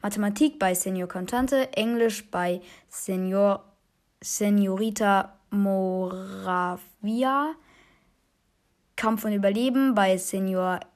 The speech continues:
Jimenez, Jimenez, Verwandlung bei Senior Tripador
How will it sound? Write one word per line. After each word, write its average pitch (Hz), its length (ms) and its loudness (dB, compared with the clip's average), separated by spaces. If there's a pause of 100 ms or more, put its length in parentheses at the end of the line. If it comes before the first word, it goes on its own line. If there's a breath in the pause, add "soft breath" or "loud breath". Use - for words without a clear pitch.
(120)
Jimenez, 220 1400 -4
Jimenez, 220 680 -6 (680 soft breath)
Verwandlung 226 720 4
bei 185 120 2
Senior 185 560 -2 (540)
Tripador 214 960 -2